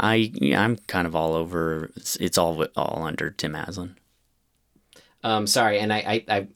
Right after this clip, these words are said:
Speaker 2: I thought this was right, but I wanted to confirm it before I said it, but you just mentioned Brian De Palma. Sisters is a Brian De Palma film.
Speaker 1: Oh, shit, is it?
Speaker 2: Yeah.
Speaker 1: <laughs> Cool.
Speaker 2: Thought I
Speaker 1: What
Speaker 2: knew
Speaker 1: a
Speaker 2: that, but I just
Speaker 1: coincidence.
Speaker 2: wanted to confirm.
Speaker 1: Great.
Speaker 2: With Margot Kidder. Yeah, I'm really
Speaker 1: Oh,
Speaker 2: excited.
Speaker 1: yeah, yeah, yeah, yeah,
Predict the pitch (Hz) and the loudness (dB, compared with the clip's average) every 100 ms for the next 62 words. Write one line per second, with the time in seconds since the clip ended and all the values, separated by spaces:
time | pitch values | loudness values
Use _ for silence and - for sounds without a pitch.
0 | - 101 92 101 101 98 110 98 104 101 | -8 -6 0 0 0 -2 -2 0 0 0
1 | 104 _ _ - 92 90 90 85 85 92 | -2 _ _ -6 -4 -2 -2 -4 -4 -4
2 | 87 82 101 - _ _ - _ _ _ | -2 -4 -6 -14 _ _ -20 _ _ _
3 | - - 98 101 95 82 - - 95 87 | -8 -6 0 2 4 2 -2 2 2 4
4 | 98 90 95 98 95 90 87 87 87 85 | 4 4 2 2 -2 -2 -2 -2 -2 0
5 | 87 85 - 90 85 80 87 - 85 - | 0 0 -2 -2 0 0 0 0 -2 -2
6 | 95 - 80 92 - 101 101 98 104 120 | -4 -2 -4 -4 -4 -4 -4 -6 -6 -6
7 | 131 175 165 - 247 277 165 254 330 - | 2 6 6 6 6 8 8 6 4 0
8 | - - - 339 - 427 - 359 - - | -10 -8 -2 0 2 0 2 0 0 -6
9 | - 196 170 - - - - - - - | 4 6 6 2 -10 -18 -16 -16 -16 -6
10 | - 196 - - - 156 147 131 107 - | 2 4 6 8 8 8 8 8 8 6
11 | 90 85 120 117 - 127 107 101 98 92 | 6 6 4 2 0 -2 0 -2 2 4
12 | 92 123 - _ _ - - 101 98 101 | 6 4 2 _ _ -8 -2 -2 0 -2
13 | 101 98 85 90 101 85 92 92 98 165 | 0 -2 -2 -4 -2 -2 -4 -8 0 4
14 | 196 220 247 247 240 233 202 139 107 | 6 6 8 8 8 6 6 6 4